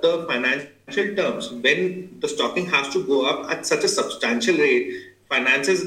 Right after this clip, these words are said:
is always going to be an issue. That is why whenever I was looking at it, say for discounting my invoices with Appareo or Cloudtail, I reach out to you guys.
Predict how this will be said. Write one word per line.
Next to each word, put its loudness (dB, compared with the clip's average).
is -2
always 0
going 0
to -2
be -2
an -6
issue. -12
That 2
is 2
why 4
whenever 2
I 0
was 0
looking -4
at -2
it, 0
say 2
for 0
discounting -4
my -2
invoices -2
with 2
Appareo 2
or -8
Cloudtail, -2
I 2
reach -2
out 0
to 0
you -2
guys. -6